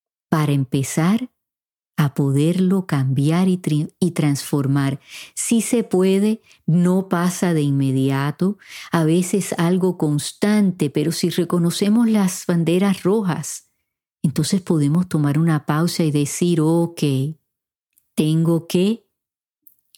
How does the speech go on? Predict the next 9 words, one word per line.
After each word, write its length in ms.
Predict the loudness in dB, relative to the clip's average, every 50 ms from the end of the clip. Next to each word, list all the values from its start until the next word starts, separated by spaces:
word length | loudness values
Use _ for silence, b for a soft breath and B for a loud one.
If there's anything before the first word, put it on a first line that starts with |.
| _ _ _
respirar 680 | -2 -2 -2 -2 -2 -2 0 0 0 0 0 -2 -2 -2
profundamente 1400 | -2 -2 -2 -2 -2 -2 0 0 2 2 2 2 2 2 2 2 2 2 2 0 0 _ 0 0 0 0 0 -2 -6 _ _ _ -2
y 140 | -2 -2
procesar 1000 | -2 0 0 0 0 0 -2 -2 -2 -2 -2 -2 -2 -2 0 0 2 2 2 2
lo 140 | 0 0 0
que 120 | 0 0 0
me 80 | 0
está 300 | -2 -2 -2 -4 -4 -2
pasando. 800 | -2 -4 -4 -2 -2 -2 0 0 0 0 0 0 0 -2 -2